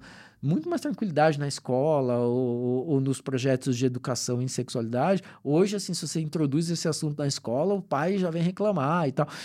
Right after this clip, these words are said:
Então, assim, tem setores mais conservadores. Mas eu acho que, de uma maneira geral, a gente,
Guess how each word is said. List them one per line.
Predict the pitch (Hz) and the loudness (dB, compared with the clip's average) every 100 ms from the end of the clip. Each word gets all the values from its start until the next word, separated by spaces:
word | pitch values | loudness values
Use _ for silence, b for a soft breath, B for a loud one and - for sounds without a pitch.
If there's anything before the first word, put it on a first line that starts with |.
| B B | B B
Então, | 135 180 | 0 4
assim, | 185 160 | 4 2
tem | 131 156 | -2 -2
setores | 143 156 - - 180 196 196 | 0 -2 -2 0 4 4 0
mais | 185 180 | -2 -2
conservadores. | - 175 185 190 180 123 - B B | -4 -4 -2 -2 0 0 -2 B B
Mas | 156 170 | 0 4
eu | 175 | 4
acho | 185 185 | 2 0
que, | 180 165 - | -4 -4 -6
de | 139 110 185 | -8 0 2
uma | 214 | 2
maneira | 180 147 135 123 | 2 2 2 0
geral, | 107 110 117 190 190 - _ _ _ _ _ - - | 0 0 2 2 0 -8 _ _ _ _ _ -16 -4
a | 110 | -2
gente, | 113 127 127 123 - 127 120 | 0 2 2 0 0 4 4